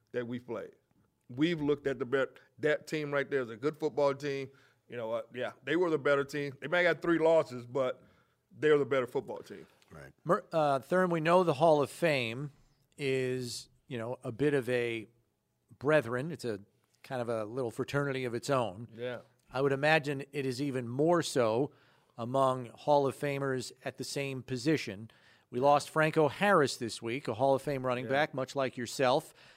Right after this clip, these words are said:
Speaker 3: I know Earl Campbell was your guy growing up, but what
Speaker 1: Yeah.
Speaker 3: do you remember about Franco as a player, as a little kid, and then maybe share any times that you and he had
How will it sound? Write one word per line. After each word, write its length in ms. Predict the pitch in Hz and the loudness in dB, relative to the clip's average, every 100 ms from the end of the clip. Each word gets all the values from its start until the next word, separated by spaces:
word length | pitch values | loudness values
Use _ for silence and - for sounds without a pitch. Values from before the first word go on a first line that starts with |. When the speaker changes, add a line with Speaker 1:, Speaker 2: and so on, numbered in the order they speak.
| - - | -10 -2
Speaker 3:
I 100 | 160 | 6
know 240 | 208 202 208 | 6 6 6
Earl 220 | 208 208 | 8 8
Campbell 420 | - 208 202 180 | 6 4 6 6
was 160 | 165 139 | 6 4
your 100 | 135 | 4
guy 300 | 180 170 147 | 8 8 6
growing 360 | 147 165 147 | 6 6 6
up, 300 | 170 135 - | 6 6 4
but 140 | 143 127 | 0 6
what 180 | 170 | 8
Speaker 1:
Yeah. 60 | 208 | 8
Speaker 3:
do 40 | |
you 180 | 202 190 | 6 4
remember 640 | 180 156 165 160 156 151 147 | 4 4 2 4 4 4 4
about 560 | 143 143 143 139 131 - _ _ _ | 2 6 8 6 4 -4 _ _ _
Franco 520 | - 170 170 170 185 165 | 0 6 6 8 8 8
as 120 | 131 | 6
a 60 | |
player, 420 | - 175 175 175 156 | 2 6 6 6 4
as 100 | 131 | 4
a 60 | |
little 200 | 156 147 | 4 2
kid, 520 | - - 233 170 160 - | 0 4 6 6 4 -2
and 200 | 151 151 | -2 2
then 160 | 160 151 | 0 2
maybe 240 | 180 175 | 2 2
share 520 | - 175 175 170 156 - - _ - | 0 2 6 6 4 0 -20 _ -2
any 240 | 175 170 | 2 2
times 460 | - 175 165 165 135 | 2 4 4 2 0
that 160 | 151 | -2
you 280 | 151 165 160 | 0 4 4
and 100 | 147 | 4
he 260 | 135 165 151 | 0 0 0
had 240 | 135 120 | 0 -2